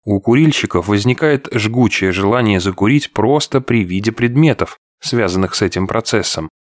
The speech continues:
Чтобы не сорваться, выбросьте все сигареты, зажигалки и другие атрибуты, вызывающие ассоциации с курением.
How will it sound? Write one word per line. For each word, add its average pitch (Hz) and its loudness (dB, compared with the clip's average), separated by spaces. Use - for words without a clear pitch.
Чтобы 120 0
не 107 4
сорваться, 95 -2
выбросьте 120 0
все 107 0
сигареты, 92 -2
зажигалки 101 0
и 101 -6
другие 117 2
атрибуты, 131 0
вызывающие 113 2
ассоциации 92 -2
с - -4
курением. 85 -2